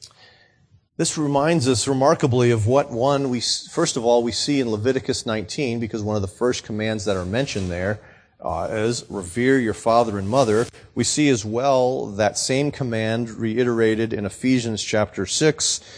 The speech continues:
um, "Obey your parents in the Lord,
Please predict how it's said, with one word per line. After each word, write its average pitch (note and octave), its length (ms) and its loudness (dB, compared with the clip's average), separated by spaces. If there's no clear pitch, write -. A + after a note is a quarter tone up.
um, F#2+ 400 -6
"Obey G#2+ 360 0
your A#2 180 0
parents B2 460 -4
in A2+ 80 -6
the G2+ 80 -4
Lord, C#3 520 0